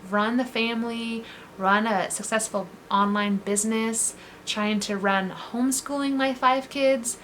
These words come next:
social obligations, not to mention, uh, Lyme disease <laughs> for myself and my husband, okay? I can do it. If I can do it, you can do it, you guys. You got this. You got this, all right?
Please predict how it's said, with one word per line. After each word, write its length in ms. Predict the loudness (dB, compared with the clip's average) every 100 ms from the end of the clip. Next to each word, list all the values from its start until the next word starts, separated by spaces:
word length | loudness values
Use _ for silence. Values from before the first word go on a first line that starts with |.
| -16 -6
social 460 | 0 2 2 0
obligations, 1000 | 2 2 0 0 0 0 2 2 0 -2 -6 -18 -6
not 180 | -4 -2
to 100 | 0
mention, 540 | 0 0 0 -2 -4 -8 -16 -10 -2
uh, 280 | 0 -2 -4
Lyme 240 | -4 -4 -2
disease 760 | -4 -2 -2 -2 -2 -2 -4 -6 -14
<laughs> 220 | -16 -12 -4
for 60 |
myself 440 | -2 2 4 4 2
and 100 | -2
my 80 |
husband, 380 | -2 -2 -2 -4
okay? 380 | -4 0 2 0 -6 -20 -20 -18 -8
I 80 | -2
can 160 | 2
do 120 | 4 4
it. 140 | 4 -2 -20 -20 -20 -20 -20 -10 -8
If 340 | -8 0 4
I 80 | 4
can 160 | 4
do 140 | 4 4
it, 180 | 2 0 -12 -20 -12 -2
you 160 | 0
can 180 | 2 6
do 120 | 6
it, 160 | 6 2 -4
you 80 | -2
guys. 520 | 2 2 0 -4 -8 -12 -16 -4
You 140 | 2
got 260 | 6 4 4
this. 380 | 2 2 -2 -6 -8
You 680 | 0 2 4 4 4 4 6
got 220 | 6 6
this, 260 | 4 2 4
all 100 | 4
right? 300 | 6 2